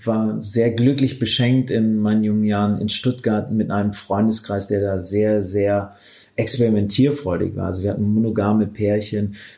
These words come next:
ähm, wir hatten sehr viel offene und es war, es war sehr familiär und es wurde sehr offen mit der Thematik umgegangen und, ähm, somit, äh,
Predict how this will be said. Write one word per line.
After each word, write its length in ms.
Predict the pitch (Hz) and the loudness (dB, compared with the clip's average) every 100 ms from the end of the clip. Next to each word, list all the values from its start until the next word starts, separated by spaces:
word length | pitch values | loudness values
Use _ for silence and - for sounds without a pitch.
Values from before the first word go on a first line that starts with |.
| _ | _
ähm, 580 | 104 107 104 101 98 95 | 0 2 2 0 -2 -2
wir 120 | 104 | -4
hatten 280 | 85 110 101 | -2 -2 -2
sehr 200 | 101 101 | -2 -4
viel 380 | 101 110 107 110 - | -2 -4 -4 -6 -8
offene 400 | 104 127 113 107 | -6 -2 0 0
und 80 | 107 | -2
es 140 | - | -2
war, 260 | 113 113 - - - | -2 -2 -6 -18 -14
es 120 | - | -2
war 220 | 117 107 - | 0 0 -2
sehr 340 | 101 110 131 135 | -2 2 2 2
familiär 920 | - - 120 120 110 104 107 135 135 | -4 -6 -2 0 2 2 2 2 2
und 140 | 113 | 0
es 180 | 110 - | -2 -2
wurde 180 | 113 113 | -2 -2
sehr 400 | 92 104 120 - | -2 -2 -2 -4
offen 540 | 107 - 120 117 104 110 | -6 -2 -2 -2 -2 -2
mit 160 | 107 | -2
der 280 | 110 107 104 - - _ | -2 -2 -4 -10 -20 _
Thematik 600 | - 107 107 113 120 98 - _ _ _ _ _ _ _ | -2 0 0 0 -4 -6 -16 _ _ _ _ _ _ _
umgegangen 960 | 131 131 135 147 127 120 131 147 147 120 | 2 4 4 2 0 0 2 2 0 -2
und, 420 | 110 113 113 110 | -2 0 0 -2
ähm, 380 | 107 110 110 107 - - _ | -2 0 -2 -4 -10 -20 _
somit, 460 | - 113 113 113 - | -4 -2 0 -2 -6
äh, 160 | - | -12